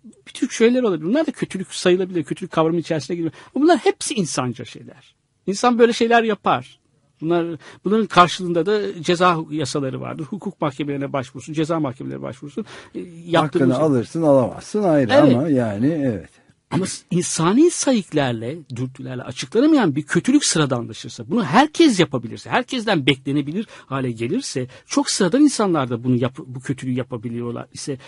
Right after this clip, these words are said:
Speaker 1: böyle bir kötülüğün faili olabiliyorlarsa, işte o, o kö-, çok kötü.
Speaker 2: Evet, gerçekten yani.
Speaker 1: E, burada, e, Kant'ın salt aklın sınırları içinde dinde, e,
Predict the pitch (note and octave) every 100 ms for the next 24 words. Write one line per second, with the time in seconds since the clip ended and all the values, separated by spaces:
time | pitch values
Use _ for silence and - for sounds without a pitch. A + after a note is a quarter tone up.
0 | - - E3+ D4+ C#4+ E3+ - C3+ B2+ C#3
1 | C3 E3 E3 D3 D3+ D3 D#3 - D4 C#4
2 | _ _ - - - G#3+ - _ G#3+ -
3 | D#3+ - B2+ - - - A2+ G#2 D#2+ -
4 | - G2 G#2 A2 G2 F#2 D#2+ - A#2+ A2+
5 | G#2+ G#2 F#2+ F#2 - - - _ _ -
6 | C#3 C3+ C4+ C#4 B3 C#4 D#3+ G4 - -
7 | - - _ - - - - D#3 E3 C#4
8 | C4 - G#3 A3 - D#3 - G3 G3 -
9 | E3 E3 F3 - - - D3 D3 B2+ C#3
10 | D3 D#3 A3+ - - - - -